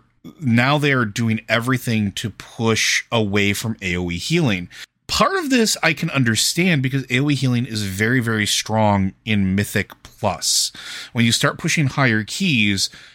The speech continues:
Restoration Shaman become much more desirable because our passive A O E healing is so high, and we can focus on doing things like damage, crowd control, and doing other things in those encounters,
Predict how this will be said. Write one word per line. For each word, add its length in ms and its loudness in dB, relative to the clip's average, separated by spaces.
Restoration 560 2
Shaman 260 2
become 240 0
much 260 2
more 140 -2
desirable 560 2
because 240 -6
our 100 -2
passive 520 -2
A 100 0
O 140 0
E 60 0
healing 520 0
is 140 -4
so 260 -2
high, 640 0
and 400 2
we 160 2
can 120 -4
focus 360 0
on 100 2
doing 220 2
things 200 -2
like 280 -6
damage, 580 2
crowd 320 0
control, 640 -2
and 240 -2
doing 240 -2
other 300 0
things 340 -4
in 100 -4
those 160 -6
encounters, 760 -2